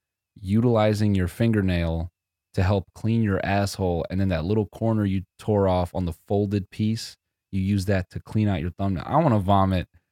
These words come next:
saying that. That's the first time I've wanted to vomit while telling a shit thing. That is awful. I'm sorry. I'm sorry. I'm sorry. But at this point, you should be through your breakfast or meal, so, um, you should be good.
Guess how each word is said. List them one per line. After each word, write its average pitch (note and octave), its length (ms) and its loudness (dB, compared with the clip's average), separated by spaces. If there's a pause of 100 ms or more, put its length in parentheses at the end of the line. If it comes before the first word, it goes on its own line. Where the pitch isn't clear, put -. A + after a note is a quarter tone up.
(160)
saying D3 300 4
that. G#2+ 120 2
That's C#3+ 180 4
the D3 80 4
first C#3+ 300 4
time C3+ 180 4
I've B2 160 6
wanted A#2+ 240 2
to G2+ 80 0
vomit G#2+ 400 2 (280)
while G2 300 2
telling A2 360 0
a F2 40 -2
shit - 360 -4
thing. C#2 220 -10 (1080)
That G#2+ 240 2
is G2+ 100 2
awful. G2 520 0 (500)
I'm A#2 120 -2
sorry. E2+ 420 -2 (1080)
I'm F#2+ 80 -2
sorry. E2+ 420 -2 (360)
I'm G#2 80 -2
sorry. F2+ 360 0
But A#2 280 2 (200)
at C#3 120 2
this G3 160 4
point, E3 200 4
you C3 60 4
should C#3+ 200 2
be B2+ 80 2
through A#2 160 2
your G#2 80 4
breakfast G2 500 0
or G2+ 180 2
meal, G2 360 2
so, F#2 420 -2 (680)
um, D2+ 240 -6
you G2+ 60 0
should D3 200 -4
be B2+ 120 0
good. A2+ 320 0